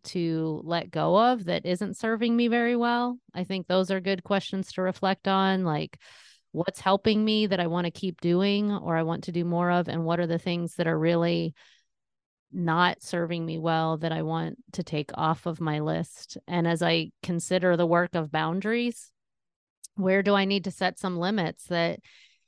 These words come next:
I really don't need to push harder, do more,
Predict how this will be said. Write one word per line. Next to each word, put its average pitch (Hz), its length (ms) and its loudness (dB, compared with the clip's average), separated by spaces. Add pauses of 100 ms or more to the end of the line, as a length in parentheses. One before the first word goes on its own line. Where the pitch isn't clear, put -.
(380)
I 185 80 0
really 196 380 2
don't 180 420 0
need 185 480 -4
to 170 680 0 (280)
push 196 240 -2
harder, 180 400 2
do 180 240 -2
more, 175 720 0